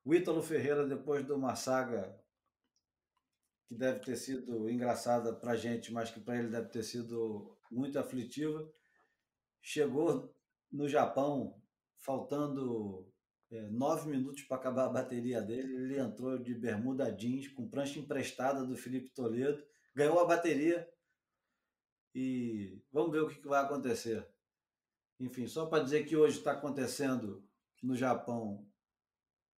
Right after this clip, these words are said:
o, sei lá qual é o número do, do isa Games, que precede, precede, né, não é verdade, porque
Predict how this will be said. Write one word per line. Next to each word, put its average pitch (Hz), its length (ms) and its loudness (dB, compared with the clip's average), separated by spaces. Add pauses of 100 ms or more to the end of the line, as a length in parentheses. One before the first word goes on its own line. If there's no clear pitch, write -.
(220)
o, 101 560 -10 (160)
sei 131 220 -4
lá 120 140 2
qual 120 340 -4
é 120 60 0
o 110 100 0
número 113 420 0
do, 101 360 -8 (920)
do 120 220 -2
isa 120 240 0
Games, 135 640 -2 (2000)
que 110 320 -8 (200)
precede, 123 920 0 (460)
precede, 165 840 -4 (600)
né, 135 180 -10 (460)
não 143 120 -4
é 143 40 0
verdade, 131 520 -2
porque 131 640 -4